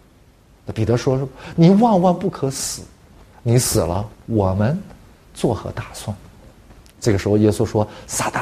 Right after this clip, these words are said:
啊，你退却吧。”当耶稣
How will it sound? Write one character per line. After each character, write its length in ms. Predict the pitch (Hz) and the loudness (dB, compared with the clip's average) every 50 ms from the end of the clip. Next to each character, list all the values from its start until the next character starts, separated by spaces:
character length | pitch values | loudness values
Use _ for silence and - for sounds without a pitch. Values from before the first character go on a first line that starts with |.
| - 107 | -6 -8
啊， 180 | 101 95 - - - | -10 -14 -14 -8 -4
你 280 | 127 113 110 104 104 101 - - - - - - | -4 -2 -2 -2 -4 -4 -8 -16 -20 -20 -20 -20
退 160 | - - - 120 110 | -12 -10 -10 -10 -10
却 160 | - - - - | -12 -14 -16 -16
吧。” 140 | - - - - - _ _ _ _ _ _ - _ _ _ _ _ _ _ _ _ _ _ _ _ _ _ _ - - - - - - - - _ - - _ _ _ - - - - - - - - _ - _ _ - - - - - | -16 -18 -20 -20 -20 _ _ _ _ _ _ -20 _ _ _ _ _ _ _ _ _ _ _ _ _ _ _ _ -20 -20 -20 -20 -20 -20 -20 -20 _ -20 -20 _ _ _ -20 -20 -20 -20 -20 -20 -20 -20 _ -20 _ _ -20 -20 -20 -6 0
当 160 | - 139 139 | 2 6 6
耶 160 | 139 139 143 | 8 8 6
稣 360 | 135 139 - 139 135 135 139 | 4 4 2 2 2 2 2